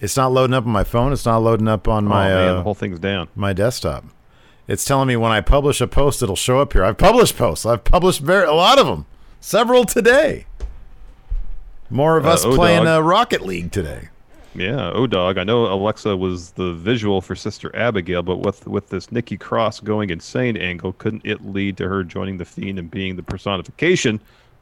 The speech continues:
Speaker 2: of Sister Abigail? Would also lead to a good feud, uh, of Nikki and Bray versus Alexa and Braun. Stay safe out there.
Speaker 1: I hope whatever they do is gonna be cool.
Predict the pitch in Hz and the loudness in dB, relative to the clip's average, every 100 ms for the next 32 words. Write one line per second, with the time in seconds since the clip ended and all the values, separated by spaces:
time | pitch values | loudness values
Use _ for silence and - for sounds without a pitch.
0 | - - 131 - 98 107 110 85 87 85 | -16 -4 -4 -2 -2 0 0 0 -2 -2
1 | 92 - _ _ _ 95 92 - 87 90 | -4 -10 _ _ _ -4 -4 -4 -8 -8
2 | - 82 90 - 92 90 87 - _ _ | -8 -6 -6 -6 -6 -6 -6 -14 _ _
3 | - 92 - 85 82 98 - 95 85 80 | -12 -8 -6 -6 -4 -6 -4 -6 -6 -4
4 | 90 90 90 87 - - 85 87 - 85 | -2 0 -2 -4 -8 -10 -6 -6 -6 -12
5 | 80 87 87 87 87 - _ - - 92 | -8 -4 -2 -4 -8 -16 _ -20 -8 -4
6 | 90 87 - 87 85 - - 85 80 _ | -4 -4 -6 -4 -6 -10 -6 -6 -6 _
7 | 85 80 - _ _ - - - 185 208 | -6 -6 -10 _ _ -20 -20 -4 0 0
8 | 160 139 131 123 113 117 113 - 104 92 | 0 0 2 2 2 0 0 -4 -6 -4
9 | 85 - 90 85 | -6 -6 -6 -6